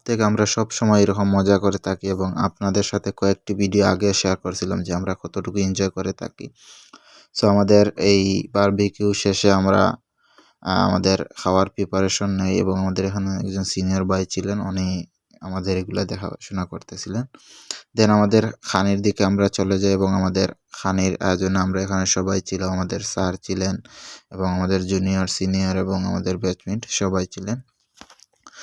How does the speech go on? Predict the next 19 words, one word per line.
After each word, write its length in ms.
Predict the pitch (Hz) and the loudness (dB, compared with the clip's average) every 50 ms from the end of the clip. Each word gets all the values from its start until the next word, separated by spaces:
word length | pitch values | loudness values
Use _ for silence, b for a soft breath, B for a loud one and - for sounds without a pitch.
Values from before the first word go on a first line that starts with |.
| B B B B | B B B B
So, 140 | - - 123 117 | 2 4 6 8
আশা 300 | 117 117 117 - 127 123 | 8 6 6 4 2 4
করি 220 | 120 120 120 120 | 6 6 8 8
আপনাদের 400 | 113 110 - 107 104 101 104 104 | 6 6 4 2 4 4 6 8
এই 100 | 104 101 | 8 6
ভিডিওটি 420 | 98 101 95 95 101 95 90 - 98 | 6 4 0 0 0 0 0 -2 0
ভালো 300 | 95 101 95 98 98 98 | 2 2 4 4 4 2
লাগবে। 420 | 95 98 98 95 92 107 117 131 - - _ _ _ - | 2 2 0 0 2 2 2 2 0 -6 _ _ _ -6
আর 300 | 95 92 90 90 90 92 | -4 -2 0 0 0 0
আমার 260 | 92 95 95 95 92 | 2 2 2 2 4
ভিডিও 280 | 95 95 90 101 98 | 2 2 4 4 4
যদি 240 | 95 95 95 98 98 | 4 4 2 2 2
আপনাদের 360 | 101 - 98 98 95 95 92 | 2 0 0 -2 0 0 -2
কাছে 280 | - - 92 - - 95 | -2 -2 -4 -2 -2 0
ভালো 260 | 95 95 95 95 95 95 | 2 2 2 2 2 2
লাগে, 240 | 95 95 98 104 98 | 0 0 -2 -2 -4
প্লিজ 280 | - - 98 95 92 | -4 -4 -4 -2 -2
সবাই 300 | - - 95 98 95 95 | -2 -2 0 0 2 2
আমার 240 | 95 95 95 95 90 | 2 2 2 0 0